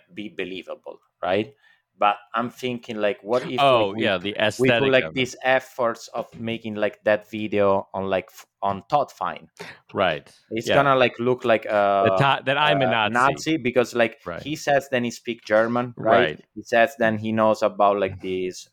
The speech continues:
Speaker 1: uh, Evola, uh, philosophies. Uh, he knows, like, a lot, like, similar to
Speaker 2: Right.
Speaker 1: these
Speaker 2: Right.
Speaker 1: creators,
Speaker 2: And what we've
Speaker 1: right?
Speaker 2: learned with the internet is if you use the
Speaker 1: But
Speaker 2: right
Speaker 1: you already,
Speaker 2: music
Speaker 1: you're ready to say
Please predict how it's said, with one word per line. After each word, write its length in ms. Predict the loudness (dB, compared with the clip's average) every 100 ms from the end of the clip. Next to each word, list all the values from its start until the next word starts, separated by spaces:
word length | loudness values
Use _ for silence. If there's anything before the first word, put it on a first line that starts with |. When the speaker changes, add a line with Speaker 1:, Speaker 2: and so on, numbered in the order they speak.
| -12
Speaker 1:
uh, 380 | -10 -10 -12 -14 _ _ _ -4
Evola, 800 | -4 -2 0 2 4 4 4 2 _ _ -8
uh, 460 | -6 -4 -4 -6
philosophies. 1040 | -8 -4 2 2 2 -6 -6 -4 -4 -6 -12 _ _ _
Uh, 300 | -4 -2 -2
he 160 | -2 0
knows, 280 | 0 0 -2
like, 220 | -2 -4 _ -8
a 60 |
lot, 380 | -2 0 0 -2
like, 200 | -10 -10 _ _ _ _
similar 540 | -12 -6 -2 2 2
to 80 | 0
Speaker 2:
Right. 180 | -4 -6
Speaker 1:
these 300 | -6 -8 -14 -20 -20 _ -16
Speaker 2:
Right. 220 | -14 -10
Speaker 1:
creators, 380 | -4 0 2 0
Speaker 2:
And 120 | 2
what 180 | 2 4
we've 160 | 2
Speaker 1:
right? 60 | 2
Speaker 2:
learned 280 | 2 2 0
with 100 | -4
the 100 | -4
internet 480 | 0 2 2 2 0
is 260 | -4 -4
if 120 | -6 -4
you 80 |
use 280 | 0 0 0
the 100 | 0
Speaker 1:
But 80 | 2
Speaker 2:
right 140 | 4
Speaker 1:
you 80 | 4
already, 380 | 4 4 4 4
Speaker 2:
music 200 | 2 -2 -6
Speaker 1:
you're 240 | 0 2
ready 260 | 4 2 0
to 100 | -8
say 500 | -8 -4 -2 -2 -4